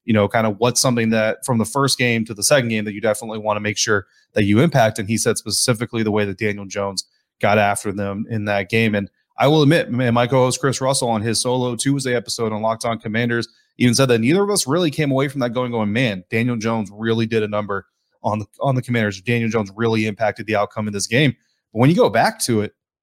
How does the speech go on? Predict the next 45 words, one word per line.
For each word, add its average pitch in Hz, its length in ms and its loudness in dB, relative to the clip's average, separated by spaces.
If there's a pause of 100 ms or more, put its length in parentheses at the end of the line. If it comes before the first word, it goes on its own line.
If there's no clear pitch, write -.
(160)
I 139 80 4
mean, 131 180 4
twenty-five 180 480 2
of 127 80 -4
thirty-one 131 440 0
for 117 100 -10
two 123 140 -6
hundred 120 160 0
yards 110 260 0
and 98 100 -4
a - 20 -8
touchdown, 101 380 -4
only 131 200 0
six - 260 -2
incompletions. 101 580 -6
That 127 220 4
is 107 100 0
very 117 260 0
efficient 110 460 -4 (380)
passing. 117 340 2
Even 135 180 0
if 123 120 -4
it's 123 160 -6
not 127 160 0
a 117 80 -2
ton 127 280 -2
of 120 120 0
yardage, 113 420 0
it's 98 140 -6
very 113 240 -2
efficient 113 340 -6 (380)
passing. 120 480 2
Twelve 156 460 2
carries 151 420 0
for 123 100 -6
seventy-one 127 580 -2
yards. 139 260 -2
I'll 165 60 -6
be 175 60 -4
honest, 185 220 0
if 123 80 0
you 135 80 2
asked 170 300 2
me 180 100 0
to, 147 240 2